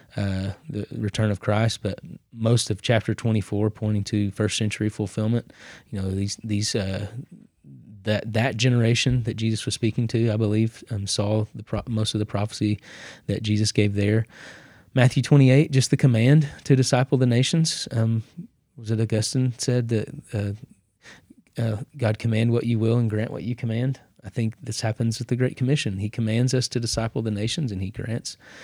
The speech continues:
what he commands. Um, some of those problem passages, um, like Second Thessalonians eight, Second Th-, First Thessalonians and Second Thessalonians, where it's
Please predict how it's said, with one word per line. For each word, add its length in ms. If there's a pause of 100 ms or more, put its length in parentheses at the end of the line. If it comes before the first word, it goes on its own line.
(200)
what 120
he 80
commands. 500 (920)
Um, 280 (720)
some 200
of 40
those 120
problem 360
passages, 600 (720)
um, 380 (200)
like 160 (120)
Second 300
Thessalonians 600
eight, 300 (480)
Second 340
Th-, 140
First 340
Thessalonians 640
and 80
Second 320
Thessalonians, 800
where 160
it's 240